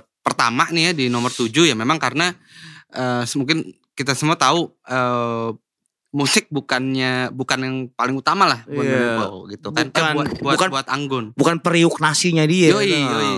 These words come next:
Speaker 2: Ya nggak? Jadi kayak itu periuk ekspresinya
Speaker 1: Hmm.
Speaker 2: dia kan. Misalnya kayak, eh, Band Dempo,
Speaker 1: Yoi,
Speaker 2: gitu
Speaker 1: yoi,
Speaker 2: kan.
Speaker 1: yoi.
Speaker 2: Gue Band Dempo ya, itu band yang sebenarnya lo harus cukup beruntung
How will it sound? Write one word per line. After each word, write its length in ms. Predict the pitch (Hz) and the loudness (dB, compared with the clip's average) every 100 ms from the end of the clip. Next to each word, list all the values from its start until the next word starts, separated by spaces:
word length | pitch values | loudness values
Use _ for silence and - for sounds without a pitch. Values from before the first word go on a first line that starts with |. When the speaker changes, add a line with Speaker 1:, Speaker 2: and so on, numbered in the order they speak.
| 87 | -4
Speaker 2:
Ya 140 | 101 110 | -8 -10
nggak? 240 | 98 78 117 _ _ | -12 -16 -20 _ _
Jadi 240 | 117 135 143 | -8 -4 -2
kayak 340 | 131 120 120 120 85 | 0 0 0 -2 -4
itu 220 | 131 139 156 135 - - _ _ | -4 0 2 2 0 -8 _ _
periuk 340 | - 131 139 | -2 2 2
ekspresinya 840 | - 127 - - 139 135 - 156 147 | 2 0 0 0 -2 0 2 2 2
Speaker 1:
Hmm. 120 | 131 | 2
Speaker 2:
dia 200 | 151 143 113 | 2 2 2
kan. 160 | 120 | 0
Misalnya 340 | 131 117 127 143 | 0 0 2 2
kayak, 340 | 131 120 120 120 - | 2 2 0 -4 -6
eh, 140 | - 180 | 0 4
Band 180 | 180 | 4
Dempo, 560 | 185 226 202 185 170 - | 2 0 2 0 0 -6
Speaker 1:
Yoi, 280 | - 147 135 | -8 -4 -2
Speaker 2:
gitu 220 | 156 151 | 0 0
Speaker 1:
yoi, 80 | 160 | 2
Speaker 2:
kan. 100 | 156 151 | 0 -2
Speaker 1:
yoi. 220 | 123 110 113 - - _ | -10 -16 -18 -20 -20 _
Speaker 2:
Gue 240 | 190 247 208 - _ _ | 4 6 6 0 _ _
Band 300 | 147 156 156 | 0 2 4
Dempo 520 | 165 170 160 180 165 | 4 2 2 4 4
ya, 100 | 147 | 4
itu 240 | 139 233 | 2 2
band 240 | 175 135 135 | 4 4 4
yang 120 | 143 | 2
sebenarnya 360 | 143 160 214 185 - - - - - | 2 4 4 2 -4 -18 -18 -20 -6
lo 120 | - 220 | 4 4
harus 540 | - 180 190 196 185 | 4 4 4 4 0
cukup 240 | - - 170 | -4 -4 -2
beruntung 960 | 143 151 151 135 - 104 117 143 147 | 6 8 8 4 2 0 0 -2 -6